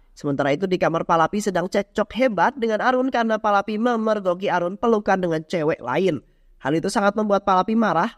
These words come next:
Arun mencoba menjelaskannya. Akan tetapi si Palapi sudah tak mau mendengarkan penjelasan apapun dari Arun. Keesokan harinya, Uma pun menceritakan semua kejadian kemarin kepada Pak Chandra. Ia menjelaskan bahwa ternyata selama ini Arun punya wanita simpanan.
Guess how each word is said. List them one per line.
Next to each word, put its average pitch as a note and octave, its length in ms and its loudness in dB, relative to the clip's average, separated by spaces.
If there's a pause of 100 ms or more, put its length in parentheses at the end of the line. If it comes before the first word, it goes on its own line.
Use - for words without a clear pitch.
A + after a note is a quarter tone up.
(120)
Arun C#4 280 0
mencoba A3+ 360 2
menjelaskannya. F3 960 0 (220)
Akan C#3 160 -2
tetapi F3 480 0
si B3+ 160 0
Palapi A3 400 0
sudah G3+ 320 0
tak F3 240 2
mau F3+ 160 2
mendengarkan E3 640 0
penjelasan F#3 640 0
apapun G#3+ 400 0
dari E3 160 2
Arun. E3+ 400 0 (240)
Keesokan D4 400 0
harinya, C4+ 320 0 (240)
Uma C#4+ 240 6
pun C#4+ 160 2
menceritakan A#3+ 480 0
semua A#3 240 0
kejadian G#3 400 2
kemarin G#3 480 0
kepada G3 560 0
Pak C#3 240 -4
Chandra. F#3+ 480 4
Ia D4 240 2
menjelaskan B3 480 2
bahwa A3 160 2
ternyata A3 320 2
selama G3 320 -2
ini G#3 160 2
Arun G#3 320 -2
punya G3 240 0
wanita F#3+ 480 0
simpanan. D#3+ 640 0